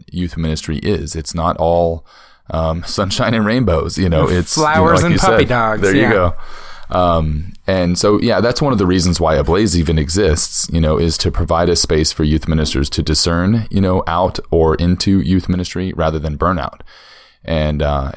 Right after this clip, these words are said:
Speaker 1: and that's one of the things that I just love about, and that's when, what I get to share with those students there, you know, is that, that it's tough, you know, in ministry. And, and I, I always try to tell them, like, and anyone I talk to,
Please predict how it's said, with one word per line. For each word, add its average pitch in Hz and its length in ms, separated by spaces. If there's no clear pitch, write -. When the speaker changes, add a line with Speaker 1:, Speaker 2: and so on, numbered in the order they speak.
Speaker 1:
and 87 160
that's 87 240
one 82 200
of 73 60
the 76 60
things 78 320
that 76 100
I 76 120
just - 160
love 76 140
about, 73 280
and 85 100
that's 90 200
when, 92 260
what 87 160
I 85 80
get 87 140
to 87 100
share 82 260
with 80 180
those 71 140
students 107 380
there, 69 380
you 82 80
know, 73 160
is 73 160
that, 71 200
that - 140
it's 104 220
tough, - 480
you 90 120
know, 80 160
in 80 160
ministry. 80 380
And, 78 180
and 82 140
I, 87 160
I 90 120
always 101 240
try 90 140
to 80 100
tell 78 220
them, 76 300
like, 73 260
and 78 180
anyone 87 340
I 73 100
talk - 280
to, 73 200